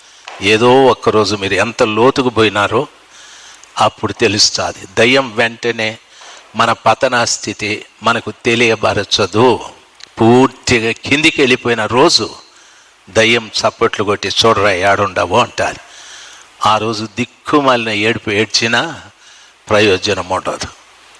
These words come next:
దయచేసి ఆడబిడ్డలకు చెప్తాను, మీ భర్త మీకు శిరస్సు, మీరు లోబడండి. దయచేసి మగబిడ్డలకు చెప్తాను,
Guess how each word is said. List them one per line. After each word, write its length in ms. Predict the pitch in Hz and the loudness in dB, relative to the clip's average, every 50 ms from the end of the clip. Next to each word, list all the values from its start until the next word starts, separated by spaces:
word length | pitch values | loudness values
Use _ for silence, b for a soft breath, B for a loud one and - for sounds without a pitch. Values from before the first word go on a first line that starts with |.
| - - - | -6 0 0
దయచేసి 600 | 113 117 - - 123 117 110 - - 117 123 127 - - - | 0 2 0 0 -2 0 0 0 0 -2 -2 -2 -4 -4 -2
ఆడబిడ్డలకు 760 | 104 107 113 107 104 110 104 - 107 104 98 - - - - | 0 0 0 0 -2 -4 -4 -4 -6 -6 -6 -8 -6 -6 -6
చెప్తాను, 520 | 104 - - - 110 107 110 113 131 151 - B B B B B B B B - - - 110 | -6 -4 -2 0 0 0 0 0 -4 -8 -10 B B B B B B B B -20 -18 -8 -4
మీ 160 | 107 117 123 | -2 -2 -2
భర్త 380 | 110 - 127 131 - - - | 0 0 -2 -2 -2 -2 -2
మీకు 340 | 156 143 127 110 - - 104 | -2 0 0 -4 -6 -6 -4
శిరస్సు, 680 | 95 - - - 135 131 139 123 98 - - - 87 - - _ _ _ _ _ _ _ - | -4 -2 0 0 0 0 0 0 0 -2 -2 -4 -10 -14 -18 _ _ _ _ _ _ _ -8
మీరు 240 | 107 104 107 101 | -4 -2 -2 -2
లోబడండి. 760 | 95 92 98 104 107 104 104 101 85 80 78 78 - - - B B B B B B B B B B B B B - - | -2 0 2 2 2 2 2 0 -2 -4 -6 -8 -12 -14 -14 B B B B B B B B B B B B B -8 -2
దయచేసి 520 | 107 113 131 135 - 156 139 - - 143 | 2 2 2 4 2 2 2 2 0 -2
మగబిడ్డలకు 640 | 127 127 123 123 123 123 120 123 113 120 110 98 90 | -2 0 -2 -2 -2 -2 -2 -2 -2 -2 -2 -4 -4
చెప్తాను, 600 | - - - - - - - - 98 - - - | -4 -4 -2 -2 -4 -4 -4 -4 -4 -4 -4 -8